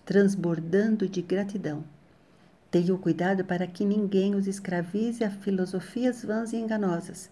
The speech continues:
que se fundamentam nas tradições humanas e nos princípios elementares desse mundo,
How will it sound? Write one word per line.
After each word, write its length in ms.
que 100
se 180
fundamentam 800
nas 180
tradições 600
humanas 520
e 60
nos 180
princípios 560
elementares 840
desse 280
mundo, 320